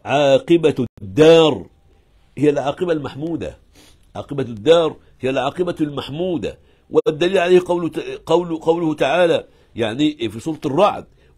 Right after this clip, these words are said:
"أولئك لهم عقبى الدار جنات عدن، أولئك لهم عقبى الدار جنات عدن". وقوله جل وعلا في سورة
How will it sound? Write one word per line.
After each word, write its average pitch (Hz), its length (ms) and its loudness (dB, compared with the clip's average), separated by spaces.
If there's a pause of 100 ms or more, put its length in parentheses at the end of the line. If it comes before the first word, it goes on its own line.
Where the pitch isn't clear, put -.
"أولئك 156 340 2
لهم 165 360 0
عقبى 151 480 -2
الدار 131 600 2 (360)
جنات 139 460 -4
عدن، 85 500 -6 (300)
أولئك 165 300 -2
لهم 160 280 0
عقبى 165 340 -2
الدار 151 560 -2 (220)
جنات 131 400 -2
عدن". 95 500 -8 (260)
وقوله 175 500 -4
جل 180 280 -2
وعلا 175 560 0
في - 100 -20
سورة 156 200 -8